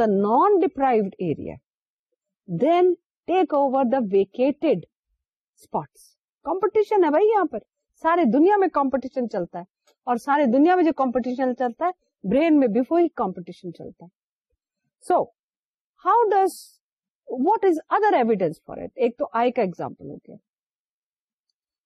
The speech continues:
دوسرا ایگزامپل ہے اگر آپ دیکھیں چوہے، کبھی غور سے دیکھیں، نہیں، بلی دیکھیے، شاید، کتے دیکھیں بھاگتے دوڑتے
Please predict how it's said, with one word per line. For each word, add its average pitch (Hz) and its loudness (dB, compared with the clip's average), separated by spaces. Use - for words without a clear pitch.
دوسرا 415 0
ایگزامپل 262 0
ہے 247 0
اگر 330 2
آپ 240 2
دیکھیں 262 0
چوہے، 294 0
کبھی 262 -2
غور 254 0
سے 254 -6
دیکھیں، 233 -4
نہیں، 170 -8
بلی 220 0
دیکھیے، 294 -2
شاید، 151 -8
کتے 247 -2
دیکھیں 240 -2
بھاگتے 208 -6
دوڑتے 208 -2